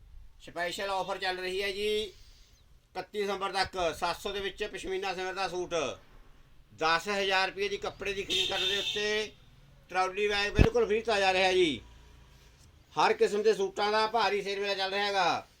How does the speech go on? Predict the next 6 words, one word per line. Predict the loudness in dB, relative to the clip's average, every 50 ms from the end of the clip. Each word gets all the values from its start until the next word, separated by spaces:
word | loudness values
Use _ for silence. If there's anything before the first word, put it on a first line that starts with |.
| _ _ -10
ਕਢਾਈ | -2 0 2 2 4 2
ਵਾਲੇ | 2 0 0 -2 -2
ਸੂਟਾਂ | -4 -6 -6 -4 -2 -2 0
ਦਾ, | 2 2 2 2 2 0 -2 -4 -4
ਪਸ਼ਮੀਨਾ | -4 -2 0 0 0 0 0 -2 -2
ਸਿਮਰ, | -2 -2 -4 0 0 2